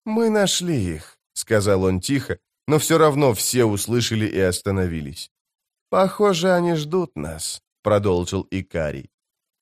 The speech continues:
«На пороге». «На пороге?» встрепенулся скрипач. «Быстрый Бен ни о чем подобном не упоминал.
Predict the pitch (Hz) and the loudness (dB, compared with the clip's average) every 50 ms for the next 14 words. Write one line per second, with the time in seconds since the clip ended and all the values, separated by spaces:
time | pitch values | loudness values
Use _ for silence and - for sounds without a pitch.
0 | _ - 202 208 202 202 - 214 202 190 190 185 147 101 80 - - - - _ | _ -2 0 0 0 2 4 4 4 4 4 4 2 2 0 -4 -14 -18 -18 _
1 | _ _ _ _ _ _ _ _ _ _ _ _ _ _ _ 92 117 117 95 120 | _ _ _ _ _ _ _ _ _ _ _ _ _ _ _ -4 -4 -2 -2 -2
2 | 113 107 117 151 185 180 143 117 90 - - _ _ _ - - - 127 131 107 | -2 0 4 4 4 4 2 -4 -8 -10 -18 _ _ _ -12 -6 -2 -2 0 0
3 | 117 117 101 95 95 87 - 95 92 - 104 101 92 - 80 71 - - - _ | 2 0 0 0 -2 -4 -4 -6 -6 -4 -6 -6 -4 -4 -6 -8 -8 -12 -20 _
4 | _ _ _ _ _ _ _ - - 139 135 120 - 139 139 135 123 135 131 131 | _ _ _ _ _ _ _ -2 0 0 0 0 2 2 2 4 4 4 4 4
5 | 135 139 135 131 - 143 139 117 131 131 131 143 135 131 135 127 131 135 139 135 | 4 4 2 4 4 2 2 2 2 2 2 4 4 4 2 2 2 2 2 2
6 | 135 139 143 147 143 120 95 80 - | 2 2 2 2 2 0 -2 -6 -8